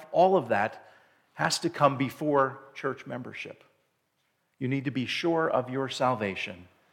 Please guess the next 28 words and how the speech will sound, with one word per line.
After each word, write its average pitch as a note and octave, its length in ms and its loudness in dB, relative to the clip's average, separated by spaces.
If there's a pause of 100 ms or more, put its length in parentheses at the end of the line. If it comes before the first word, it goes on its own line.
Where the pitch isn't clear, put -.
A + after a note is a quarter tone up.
(220)
above A2+ 280 4
all A#2 300 4
other G#2+ 240 2
matters. G#2+ 600 -12 (480)
So C#3+ 160 4
if C3 120 0
you're A#2+ 240 2 (160)
here A3+ 280 4
this F#3 200 4
morning D#3+ 460 4
and B2 260 2 (200)
that's E3+ 260 2
still E3+ 260 6
a A#2+ 60 6
fuzzy D#3 420 4
thing, D#3 320 0
it's B2 160 -4
still F3 160 4
a E3 60 2
little F3 240 4
shaky E3 420 0
for F3 180 -6
you, F3 220 -4 (300)
come F#3+ 200 -6
talk D#3+ 340 0
to E3+ 40 -10
me D#3+ 140 -8
today. D3 400 -4